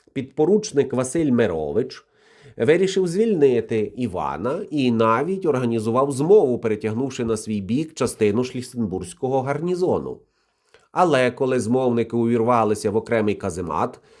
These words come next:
де містився відсторонений імператор, його, м, особисті тюремники, капітан Власьєв та поручик Чекін, з точністю виконали наказ імператриці.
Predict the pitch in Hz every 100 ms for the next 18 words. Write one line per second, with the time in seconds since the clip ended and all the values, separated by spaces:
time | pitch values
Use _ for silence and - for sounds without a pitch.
0 | - _ 113 131 131 - 127 131 127 127
1 | 127 - _ - 117 127 - 131 131 127
2 | 127 127 123 123 120 117 117 - 120 123
3 | 127 190 220 - _ _ _ _ _ 120
4 | 117 - 123 131 123 135 135 123 120 101
5 | 92 92 113 117 151 131 127 127 127 113
6 | 101 95 95 107 92 80 - 101 104 139
7 | 156 - 110 104 127 135 139 131 - 104
8 | - - 104 71 - - 156 196 196 -
9 | _ _ - - 202 208 - 180 175 113
10 | 98 139 139 131 131 120 95 - 82 -
11 | - 110 107 101 98 - 60 - - -